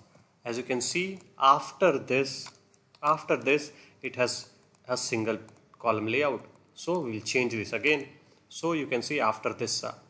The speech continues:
we'll change this into a single page layout. So after this, first thing we can, we have to do, we have to break this, we have to move this thing to a different page. So how we can do it? We'll click here,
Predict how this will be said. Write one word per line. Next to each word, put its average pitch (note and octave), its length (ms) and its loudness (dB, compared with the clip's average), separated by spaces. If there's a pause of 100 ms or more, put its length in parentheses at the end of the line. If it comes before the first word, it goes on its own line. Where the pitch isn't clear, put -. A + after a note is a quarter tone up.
(200)
we'll A#2 200 -2
change A#2+ 340 0
this B2 300 -2
into A#2+ 260 -4
a A3+ 60 -2
single G#2+ 320 -2
page G#2+ 280 -6
layout. G#2 360 -6
So E3 240 2
after E3 260 4
this, D#3+ 320 -2
first C#3+ 240 4
thing D3 260 0
we C#3 180 -2
can, C3+ 220 -4
we B2 120 -4
have A#2+ 160 -2
to B2+ 100 -6
do, C#3 240 -4
we A#2+ 80 -4
have A2+ 160 -6
to B2+ 80 -4
break A2+ 360 -2
this, - 200 -8
we A#2 80 -8
have G#2 160 -6
to B2+ 80 -6
move B2+ 320 -2
this A#2+ 200 -2
thing C3 280 -6 (320)
to B2+ 140 0
a F3+ 120 -2 (300)
different G#2+ 440 -4
page. B2 260 -2
So - 160 -12
how A#2 140 0
we A#2 80 -2
can A#2 180 -2
do C3+ 120 0
it? C#3 200 -4
We'll G#2+ 140 -8
click E3+ 260 -2
here, C3+ 300 -2